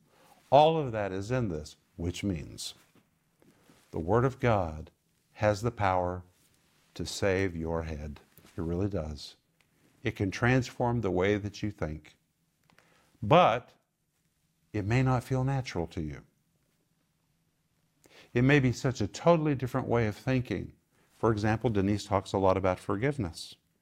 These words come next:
God speaks to you about the need to forgive. You know that is the Word of God. Jesus teaches it very clearly. But when it comes in you,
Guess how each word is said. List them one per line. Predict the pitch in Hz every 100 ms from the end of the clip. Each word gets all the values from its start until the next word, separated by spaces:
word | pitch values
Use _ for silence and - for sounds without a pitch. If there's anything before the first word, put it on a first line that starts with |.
| - - - - - -
God | 101 110 113
speaks | - - 113 -
to | 123
you |
about | 117 110
the | 117
need | 107 110 107
to | 110
forgive. | - 107 117 139
You | 104 98
know | 98 135
that | 123 101
is | 92
the | 90
Word | 82 85
of | 80
God. | 80 110 139 120
Jesus | 98 107 98 82 -
teaches | - 127 139 104 90
it |
very | 90 90
clearly. | 90 - 139 131 107 - - -
But | -
when | 117 131
it |
comes | 110 127 117 107
in | 151 175 160
you, | 104 98